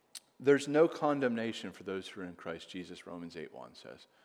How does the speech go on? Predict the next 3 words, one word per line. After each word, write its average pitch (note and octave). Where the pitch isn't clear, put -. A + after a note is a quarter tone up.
No A#2+
wrath. A#2
None. C3+